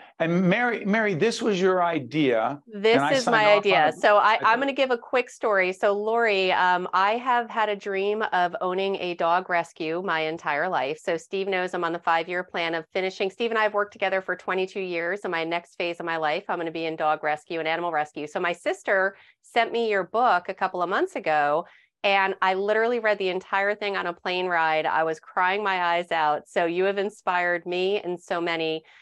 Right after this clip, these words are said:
Speaker 2: And I would love for you to share for all our viewers who don't know who you are, what you do, where you do it. Tell us what the Funny Farm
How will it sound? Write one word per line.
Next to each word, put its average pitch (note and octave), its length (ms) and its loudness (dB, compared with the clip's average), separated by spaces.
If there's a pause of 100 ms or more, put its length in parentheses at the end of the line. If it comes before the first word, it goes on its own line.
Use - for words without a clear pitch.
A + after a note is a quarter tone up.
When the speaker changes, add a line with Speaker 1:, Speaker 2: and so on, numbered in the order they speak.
(220)
Speaker 2:
And F#3 400 0
I G3 80 2
would G3+ 160 0
love A#3 300 0
for B3 60 -8
you A#3 80 -4
to G#3+ 80 -4
share F#3+ 280 -2
for F3 420 -2 (100)
all A3 220 2
our G#3+ 100 0
viewers D3 560 -6
who D#3+ 240 -6
don't F#3 260 -2
know F3 420 0
who - 60 -8
you A3 220 -2
are, F#3 160 2
what F3 200 -2
you F#3 80 -4
do, E3+ 240 -2
where D#3+ 200 -2
you D#3+ 160 -6
do D#3 160 -2
it. D#3+ 160 -2 (260)
Tell F4 160 0
us F#4+ 140 -2
what C4 120 -6
the G3+ 100 -4
Funny G3 280 -2
Farm F3 400 -2